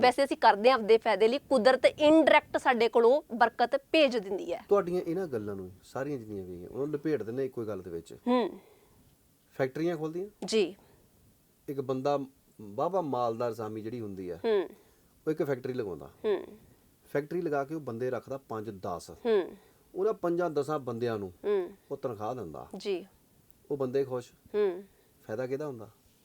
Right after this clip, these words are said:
Speaker 1: ਬਿਲਕੁਲ ਹੁੰਦਾ ਹੈ ਆਪਦਾ ਹੀ।
Speaker 2: ਮਾਲਕ ਦਾ।
Speaker 1: ਹੂੰ।
Speaker 2: ਵੀ ਜਿਹਨੇ ਪੈਸਾ ਲਾਇਆ ਹੁੰਦਾ।
Speaker 1: ਹੂੰ।
Speaker 2: ਏਦਾਂ ਹੀ ਆ।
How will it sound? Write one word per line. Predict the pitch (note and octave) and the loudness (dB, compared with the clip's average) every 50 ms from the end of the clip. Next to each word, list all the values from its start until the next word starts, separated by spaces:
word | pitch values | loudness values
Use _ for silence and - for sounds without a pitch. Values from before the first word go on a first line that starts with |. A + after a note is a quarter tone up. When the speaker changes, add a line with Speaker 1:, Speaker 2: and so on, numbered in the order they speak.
| _ - - - - - | _ -20 -20 -20 -16 -10
Speaker 1:
ਬਿਲਕੁਲ | - F3 E3+ - - - A3+ | -10 -8 -8 -8 -8 -8 -8
ਹੁੰਦਾ | B3+ C4+ G3+ - | -6 -6 -2 0
ਹੈ | A#3 A#3+ | 0 0
ਆਪਦਾ | A3 G3+ G#3+ A#3 | 0 -2 -4 -4
ਹੀ। | C4 _ _ _ _ - | -6 _ _ _ _ -16
Speaker 2:
ਮਾਲਕ | G2+ F#2+ F2 E2+ - - | -14 -12 -12 -12 -12 -14
ਦਾ। | D2 - - - | -16 -16 -12 -6
Speaker 1:
ਹੂੰ। | - F#3+ E3+ - - G#3 - _ _ _ _ - | -4 -4 -4 -4 -8 -12 -20 _ _ _ _ -12
Speaker 2:
ਵੀ | A2 | -10
ਜਿਹਨੇ | G#2 A2 A2 | -8 -6 -8
ਪੈਸਾ | G#2 - G#2+ F#2+ F2 - F2+ | -6 -6 -8 -8 -8 -8 -10
ਲਾਇਆ | D#2 D2+ D2+ D2 | -10 -8 -10 -10
ਹੁੰਦਾ। | C#2+ B1+ - - A3 | -12 -12 -8 -6 -4
Speaker 1:
ਹੂੰ। | G#3+ G3+ F#3 E3 - G3+ _ _ _ _ - | -2 -2 -2 -4 -6 -14 _ _ _ _ -10
Speaker 2:
ਏਦਾਂ | B2 A2 A2 B2+ A#2+ | -10 -8 -6 -6 -8
ਹੀ | A2+ F#2+ | -6 -8
ਆ। | D#2 | -12